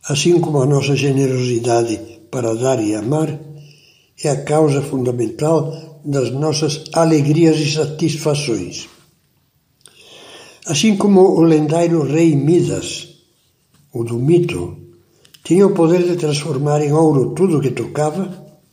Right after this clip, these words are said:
o egoísta tem a triste faculdade de transformar em pontas, em cacos de vidro, em navalhas, em espinhos, tudo que não se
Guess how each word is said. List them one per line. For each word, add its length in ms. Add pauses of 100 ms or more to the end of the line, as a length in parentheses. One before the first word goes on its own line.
(960)
o 120
egoísta 560
tem 580 (1120)
a 80
triste 500
faculdade 840 (460)
de 120
transformar 640
em 280
pontas, 520
em 240
cacos 420
de 140
vidro, 600 (160)
em 160
navalhas, 800 (280)
em 200
espinhos, 560 (720)
tudo 300
que 100
não 200
se 180